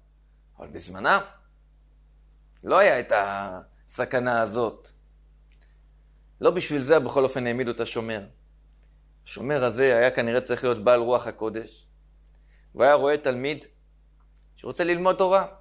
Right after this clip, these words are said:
הוא היה בוחן אותו, את נשמתו, האם הוא מספיק ראוי ללמוד תורה,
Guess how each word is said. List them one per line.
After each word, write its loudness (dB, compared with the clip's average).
הוא -6
היה 2
בוחן 0
אותו, 4
את -10
נשמתו, 0
האם 2
הוא 2
מספיק -4
ראוי 4
ללמוד -2
תורה, 2